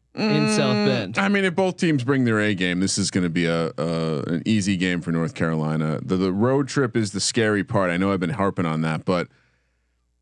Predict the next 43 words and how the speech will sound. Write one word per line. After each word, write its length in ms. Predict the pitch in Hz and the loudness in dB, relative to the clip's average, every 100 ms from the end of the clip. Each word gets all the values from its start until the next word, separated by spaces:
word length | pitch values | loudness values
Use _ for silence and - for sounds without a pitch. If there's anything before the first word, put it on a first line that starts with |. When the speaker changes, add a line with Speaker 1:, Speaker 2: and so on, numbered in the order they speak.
| _ _ _ _ _ _ - | _ _ _ _ _ _ -20
Speaker 2:
<sighs> 180 | 131 | -6
I, 160 | - - - - _ - | -4 -4 -8 -16 _ -4
I 220 | 107 135 | 0 2
think 260 | 147 131 - - - _ _ _ _ _ _ _ - | 0 -2 -6 -16 -18 _ _ _ _ _ _ _ -4
I 140 | 123 131 | 0 2
know 500 | 131 147 147 131 113 | 2 2 2 2 0
that 140 | 110 | 0
North 260 | 113 113 110 | 0 0 0
Carolina 580 | 127 107 104 110 107 | 0 2 2 2 2
is 200 | 101 95 | 0 0
dialed 380 | 87 104 101 95 | 0 2 2 2
in 140 | 95 95 | 2 2
right 240 | 85 80 | 0 0
now, 520 | 80 82 78 76 - - 90 | 0 0 -2 -4 -8 -8 -2
and 540 | 101 92 90 87 85 | 0 0 0 -2 -2
I 300 | - 87 98 | -4 -2 0
think 460 | 101 120 117 - - | 0 0 0 -2 -10
they 320 | 104 98 107 107 | -6 0 2 2
have. 400 | 92 110 120 113 | 0 0 0 0
I 60 | 113 | 2
mean, 160 | 117 | 4
you 160 | 117 117 | 4 2
again, 300 | 113 117 120 | 2 0 0
you 100 | 101 | 2
look 200 | 113 135 | 2 2
at 80 | 143 | 0
the 80 | 110 | -4
profiles 680 | - 127 117 123 104 98 95 | -2 -2 0 0 2 0 0
of 100 | 87 | 0
these 220 | 98 90 | 0 0
teams. 400 | - 98 90 85 | 0 0 0 0
You 80 | 92 | 0
head 140 | 104 | 2
over 160 | 104 95 | 0 -2
to 80 | |
KenPom, 680 | 85 101 98 98 87 85 82 | -2 0 0 0 0 0 -2
and 100 | 87 | -2
it, 300 | 98 95 - | 0 -2 -2
it, 140 | 101 - | -4 -2
it's 160 | 110 113 | -2 -2
a 60 | |
very 300 | 98 123 120 | 0 0 0
clear. 800 | - - 117 113 110 101 95 85 | -4 -2 0 2 2 2 0 -2